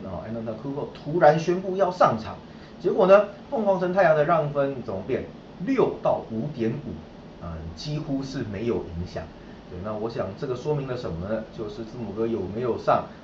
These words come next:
庄家依然是看好凤凰城太阳，哦，认为说他上阵的影响其实没有这么大，哦，至少在客场是这样，哦，主场我们就不得而知了。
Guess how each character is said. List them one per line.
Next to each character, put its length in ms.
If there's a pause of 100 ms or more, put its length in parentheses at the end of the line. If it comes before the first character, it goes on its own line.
(160)
庄 180
家 320
依 200
然 200
是 260
看 280
好 240
凤 120 (100)
凰 180
城 100 (120)
太 140
阳， 220 (300)
哦， 160
认 140
为 120
说 240
他 220
上 200
阵 120
的 60
影 220
响 280
其 280
实 180
没 140
有 120
这 100
么 140
大， 100 (280)
哦， 60 (100)
至 160
少 180
在 120
客 260
场 220
是 120
这 160
样， 120 (180)
哦， 160
主 140
场 180
我 60
们 120
就 120
不 100
得 100
而 140
知 140
了。 120